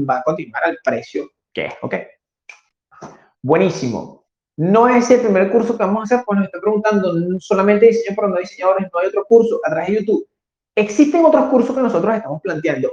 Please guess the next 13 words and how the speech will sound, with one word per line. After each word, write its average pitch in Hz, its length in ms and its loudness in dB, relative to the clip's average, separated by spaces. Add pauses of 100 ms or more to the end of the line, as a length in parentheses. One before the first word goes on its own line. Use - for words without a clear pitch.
Sin - 440 2
embargo, 190 840 2 (100)
sin 196 300 -4
embargo, 160 800 -2
eh, 156 280 -8
van 185 200 -2
a 202 80 -2
ser 220 240 0
a 226 40 0
medida 208 300 2
que 208 60 0
vayamos 170 260 0
avanzando. 131 600 -4